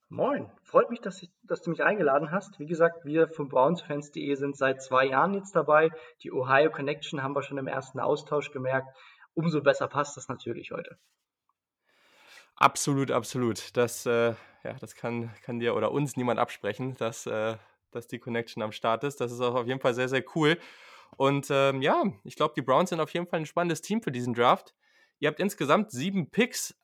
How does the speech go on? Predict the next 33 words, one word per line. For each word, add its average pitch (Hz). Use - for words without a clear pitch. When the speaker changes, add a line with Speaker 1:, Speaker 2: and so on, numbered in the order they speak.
Speaker 2:
Der 143
erste 170
kommt 175
an 143
zehn, 170
der 139
zweite 147
an 139
einundvierzig 151
und 139
in 139
der 127
dritten 127
Runde 135
ist 135
es 139
dann 135
der 123
vierundsiebzigste 131
und 190
siebenundneunzigste. 139
Also 117
wir 113
sprechen 120
hier 120
von 113
vier 151
Picks -
in 123
den 120
ersten 127
drei 110
Runden. 160